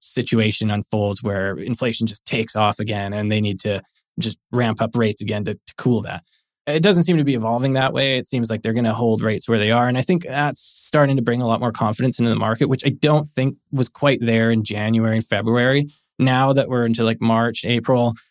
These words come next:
I think that message is starting to sink into the market. And I do think the next few months are probably gonna bring more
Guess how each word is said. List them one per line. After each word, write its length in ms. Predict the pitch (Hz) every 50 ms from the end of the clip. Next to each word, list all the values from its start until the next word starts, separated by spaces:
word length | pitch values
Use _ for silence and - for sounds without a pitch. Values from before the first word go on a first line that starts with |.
| _ _ -
I 100 | 127 120
think 260 | - - 151 147 147
that 180 | 147 143 123 107
message 360 | 120 120 117 - - 117 120
is 100 | 113 -
starting 340 | - - 120 113 113 113 110
to 60 | 107
sink 260 | - - 117 110 104
into 160 | - 113 113 113
the 80 | 110
market. 440 | 104 101 101 107 110 - 131 127 117
And 80 | 117 110
I 60 | 107
do 260 | 104 - 120 113 117
think 240 | 113 - 127 120 -
the 60 | 120
next 320 | 113 110 101 - - - -
few 120 | 117 113
months 280 | 110 104 104 107 110 -
are 60 | 113
probably 520 | 107 - - 110 110 113 107 113 107 113 113
gonna 160 | 117 110 107
bring 300 | 107 107 110 107 110 107
more 400 | 107 104 107 107 110 110 110 107